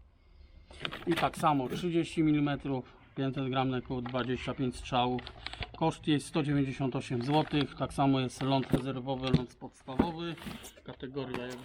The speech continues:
dwa. No i co? Jedziemy z koksem. Siema. Benio, szwagier. Młoda, oczywiście młoda musi być.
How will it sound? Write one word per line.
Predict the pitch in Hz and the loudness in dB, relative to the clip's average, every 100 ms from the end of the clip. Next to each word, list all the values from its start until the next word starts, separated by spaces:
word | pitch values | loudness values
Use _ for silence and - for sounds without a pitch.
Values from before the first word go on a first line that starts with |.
| 131 | -8
dwa. | 156 165 156 - - - - - - - - - - _ - - 370 | -4 -2 -2 -6 -18 -20 -20 -20 -18 -18 -20 -20 -20 _ -20 -12 -8
No | |
i | 220 | -8
co? | - 107 - - - - - | -10 -16 -16 -18 -20 -12 -2
Jedziemy | 196 220 240 | 0 2 2
z | |
koksem. | - 226 - 120 107 - - - _ _ _ _ _ _ | 4 2 2 -6 -6 -8 -12 -14 _ _ _ _ _ _
Siema. | 160 151 165 165 - - - _ _ _ _ _ _ - | 6 8 8 4 0 -18 -20 _ _ _ _ _ _ 2
Benio, | 151 147 143 | 6 6 6
szwagier. | - 139 139 135 - - - _ - - - | 4 4 6 2 0 -8 -20 _ -20 -18 0
Młoda, | 131 139 147 | 4 6 6
oczywiście | 143 - 139 - 143 | 6 2 -2 2 6
młoda | 139 135 | 6 6
musi | 127 139 | 4 2
być. | 135 - | 0 -2